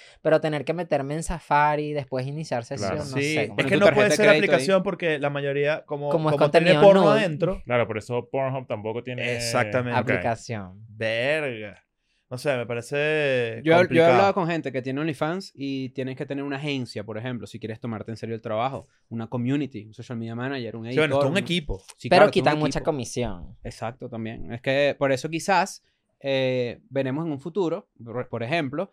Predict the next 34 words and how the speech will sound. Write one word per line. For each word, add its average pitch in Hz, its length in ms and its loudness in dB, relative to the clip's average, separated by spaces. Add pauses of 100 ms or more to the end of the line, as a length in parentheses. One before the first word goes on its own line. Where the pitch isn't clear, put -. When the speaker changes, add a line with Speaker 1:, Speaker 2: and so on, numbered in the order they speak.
(160)
Speaker 4:
si - 160 -14
tú 123 120 -8
eres 131 100 -2
una 147 160 -8
actriz 147 240 -10
porno 170 400 0
o 143 40 -2
una 127 160 -4
actriz 151 220 -8
porno, 175 400 -6 (300)
pones 143 360 0 (120)
tu 165 180 0
propia 147 380 2
página 196 460 2 (280)
y - 120 -4
todo 147 180 0
el 143 80 -2
conteni-, 165 480 -4
y 143 80 -6
todo 147 140 -2
el 156 80 -4
contenido 175 340 -2
lo 180 140 4
vendes 147 320 -2
tú 214 140 -2
y 226 40 -4
te - 80 -2
cae 143 220 2
tu 160 100 -2
dinero, 131 400 2
te-, 101 80 -14 (140)
tipo 117 240 -4
Web 113 260 -4
tres. 127 380 -6